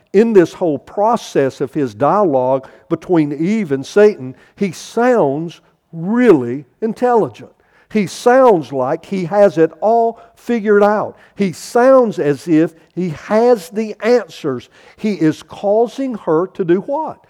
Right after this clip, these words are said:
To be enlightened. He is trying to teach her a new and a better way so that she can do what? So that she can get what God has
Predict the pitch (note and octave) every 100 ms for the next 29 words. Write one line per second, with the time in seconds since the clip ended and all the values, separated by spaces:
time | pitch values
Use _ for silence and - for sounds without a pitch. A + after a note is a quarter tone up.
0 | _ _ B3+ D#3+ E3+ F3 F3+ G3+ G#3+ A#3+
1 | C#4+ C#4+ E3 B2+ G2 F#2 _ _ _ G#3
2 | A3 E3+ E3 - _ _ - A3 A3+ G3+
3 | A3+ F#3+ - D4 D4 A3 - - D3 C#3
4 | - E3 D3 F3+ B3+ A3 D#3+ F3 - _
5 | G3 F#3 D#3 F3+ G3 F#3+ F#3+ B3+ B3 D3+
6 | - G#3 F3 F3 D3 G3+ F#3+ G#3+ G3 G#3+
7 | G3+ C4+ B3+ - _ _ - - G3 E3+
8 | E3+ - - - B3+ C#4 - D4 C#4 A#3
9 | E3+ D3 D#3+ - _ - F3+ D3 C3+ G3+
10 | A3 C3+ D3+ D#3+ - - G3+ F3+ E3 D#3+